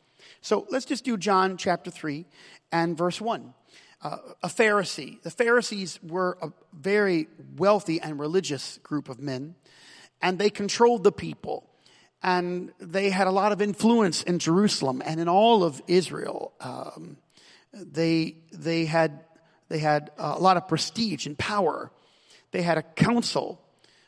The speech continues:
uh, and the Sanhedrin council, uh, was a very powerful council. Rome,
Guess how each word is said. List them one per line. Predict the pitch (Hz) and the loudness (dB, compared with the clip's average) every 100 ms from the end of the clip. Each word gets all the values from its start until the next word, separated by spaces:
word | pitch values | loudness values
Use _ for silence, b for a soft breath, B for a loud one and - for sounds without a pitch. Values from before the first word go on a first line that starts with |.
| b - | b -14
uh, | 147 139 139 151 240 | -10 -8 -8 -10 -8
and | 151 139 | -8 -6
the | |
Sanhedrin | - 151 147 190 226 175 165 | -4 -2 0 2 4 4 2
council, | 156 165 156 - 165 - - b b b | 2 -2 -2 -4 -6 -6 -10 b b b
uh, | 147 | -6
was | 135 147 | -4 0
a | 151 | 4
very | 170 | 4
powerful | - - 156 160 139 - | 4 -2 0 -2 -4 -8
council. | - 131 - - - - B B B B | -10 -10 -10 -12 -12 -16 B B B B
Rome, | 180 190 254 277 185 156 - | 2 6 8 6 4 -2 -8